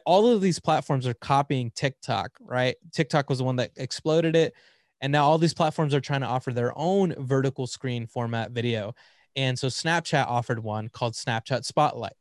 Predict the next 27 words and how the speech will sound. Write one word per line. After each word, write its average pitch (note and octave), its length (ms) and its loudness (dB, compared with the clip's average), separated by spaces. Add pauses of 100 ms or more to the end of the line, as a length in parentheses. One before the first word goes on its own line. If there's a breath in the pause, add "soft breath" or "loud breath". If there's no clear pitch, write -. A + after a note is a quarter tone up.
(600)
And, B2+ 580 0
um, A2+ 440 -2 (380)
they D3+ 420 2
are C3 140 0
giving C3+ 320 0
away A#2+ 280 2
one B2+ 280 0
million D3+ 360 -2
dollars A#2+ 420 2 (100)
a B2+ 60 -2
day C#3+ 560 2 (480)
to D3+ 120 2
whoever D3+ 360 4
reaches C#3+ 520 2 (180)
the C#3 140 0
most C3 280 0
amount B2+ 220 0
of A2+ 40 -6
views. A#2 220 -2
So B2+ 100 2
it's A#2+ 140 -2
split D#3+ 320 4
up C#3+ 200 4 (100)
between, B2 460 0
like, G#2+ 280 -2 (600)
uh, G2+ 220 -6 (560)
eh, C#3+ 100 -6